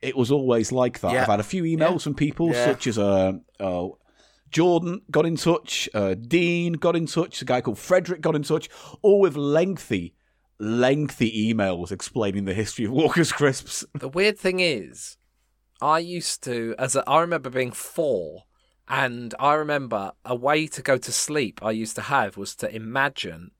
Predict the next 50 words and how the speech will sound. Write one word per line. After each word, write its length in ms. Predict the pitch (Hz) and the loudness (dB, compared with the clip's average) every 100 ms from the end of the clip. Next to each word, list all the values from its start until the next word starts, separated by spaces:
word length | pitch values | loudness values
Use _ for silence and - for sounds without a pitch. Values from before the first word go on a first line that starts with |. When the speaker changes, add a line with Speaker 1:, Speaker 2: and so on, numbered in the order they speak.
| - | -12
Speaker 3:
a 80 | - | -6
bag 320 | - 123 117 110 | 0 2 0 -2
of 160 | 101 | -8
Walker's 380 | 113 113 - 101 | -6 -6 -8 -12
Crisps, 600 | - 135 98 - - - - | -8 -6 -6 -10 -14 -14 -8
salt 240 | - 117 | -4 -4
and 140 | 107 | -4
vinegar, 360 | 117 117 95 - | -4 -4 -6 -12
'cause 100 | - | -6
they're 100 | 117 | -4
my 140 | 107 | -4
favourite 360 | 104 113 101 92 | -4 -2 -2 -6
crisps. 440 | - 104 - - | -6 -6 -8 -14
You 60 | 123 | -8
know 120 | 143 | -4
they 120 | 160 | -2
used 120 | 156 - | -2 0
to 40 | |
have 120 | 143 | -2
the 80 | - | -2
transparent 580 | 123 135 127 - 127 98 | -2 0 0 -2 -4 -2
window 420 | 113 139 113 87 | -2 -2 -4 -8
in 160 | 80 71 | -10 -18
them? 220 | - - _ _ _ _ _ _ | -20 -20 _ _ _ _ _ _
Speaker 1:
Yeah. 360 | 104 98 107 87 - _ | 2 4 4 0 -10 _
Speaker 3:
And 240 | 123 131 120 | -4 -4 0
so 240 | 139 127 | 2 4
I 180 | 135 165 | 4 2
used 180 | 156 - | 2 -2
to 60 | |
lay 180 | 127 139 | 0 0
in 80 | 131 | 0
bed, 260 | 147 127 | 2 2
and 140 | 107 107 | 0 -6
the 60 | |
thing 240 | 110 139 139 | -4 -2 0
I 60 | |
used 140 | 139 - | -2 -2
to 60 | |
do 140 | 123 131 | -6 -6
to 120 | - | -4
settle 440 | - - 127 - | -2 -2 -2 -6
down 280 | 120 120 113 | -2 0 0
and 100 | 104 | -2
go 140 | 113 110 | 0 2
off 120 | 107 | 0
to 80 | 117 | -6
sleep 280 | - 131 | -4 -4
was 120 | 117 - | -6 -10
to 180 | 110 | -10